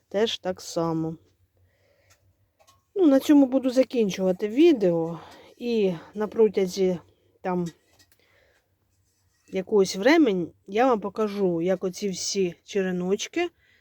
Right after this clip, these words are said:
почнуть підійматися. Бачите, вони зараз такі сухенькі.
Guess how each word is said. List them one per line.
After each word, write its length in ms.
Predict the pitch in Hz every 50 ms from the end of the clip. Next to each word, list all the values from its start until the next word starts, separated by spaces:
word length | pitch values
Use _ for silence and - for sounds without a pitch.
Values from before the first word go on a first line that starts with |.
| _ _ _ _
почнуть 720 | _ 220 202 190 - - 214 196 196 190 175 - - - _
підійматися. 1040 | _ 208 190 180 196 196 185 175 170 170 170 165 170 - - 214 202 - - 220 220
Бачите, 400 | 208 196 208 233 226 - - 185
вони 120 | 185 185
зараз 200 | - - 185 185
такі 260 | - 190 185 - 196
сухенькі. 1120 | 185 - - 233 220 - - - 190 208 226 226 220 214 202 196 190 - - 196 190 190